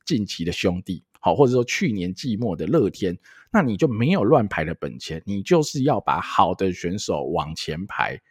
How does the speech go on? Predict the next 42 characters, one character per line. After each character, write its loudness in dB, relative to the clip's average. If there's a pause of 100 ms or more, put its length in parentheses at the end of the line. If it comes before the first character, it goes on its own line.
(300)
这 -4
是 -4
一 -6
定 -2
的， -4
因 -2
为 0
这 -2
样 0
才 -4
能 0
提 -2
升 0
你 -2
的 -4
得 -2
分 -2
效 -4
率， -6 (140)
让 4
好 2
的 0
选 -6
手 -6
达 -2
到 0
最 0
多 2
的 -2
打 -4
席， -10
让 -2
他 -2
们 -4
的 0
棒 0
次 -8
串 -2
联 -2
在 0
一 -2
起， -12